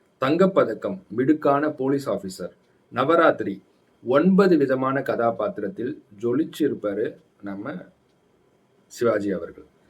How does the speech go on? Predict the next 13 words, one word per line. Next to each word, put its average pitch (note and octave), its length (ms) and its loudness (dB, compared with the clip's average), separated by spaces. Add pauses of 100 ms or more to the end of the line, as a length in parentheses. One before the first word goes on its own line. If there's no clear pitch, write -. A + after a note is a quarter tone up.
(220)
திருவிளையாடல், C#3+ 720 8 (320)
சிவனா D3 380 2
வந்து A#2+ 460 -2 (420)
கலக்குவாரு. A2 500 0 (800)
தில்லானா E3 460 8
மோகனம்பால், A2+ 580 0 (360)
நாதஸ்வர B2+ 600 0
வித்வான். G#2+ 460 -4
தெய்வ F#3 300 12
மகன்ல D3+ 580 6
அப்பா, F#3 680 0
இரண்டு D3+ 380 4
பிள்ளைகளா, C3 720 2